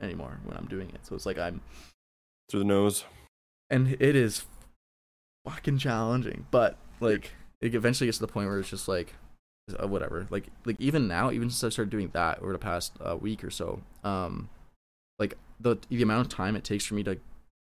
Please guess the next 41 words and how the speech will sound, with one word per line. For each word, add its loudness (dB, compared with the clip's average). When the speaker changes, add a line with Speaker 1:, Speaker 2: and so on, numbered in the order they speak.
Speaker 1:
get 0
in -4
from -2
the 0
hot 2
water 2
into 2
the 0
cold, -4
'cause -4
typically 0
what 2
I'll 0
do -2
is -6
I'll -4
hot 6
water, -2
shower, 2
flip -4
it -8
to -2
cold, 0
and -2
then 0
I'll 0
step 0
back 0
and, -2
like, -8
wait -2
for 0
it, 0
and -12
then -6
I -2
have -6
to, -6
like, -4
kinda -4
mentally, -2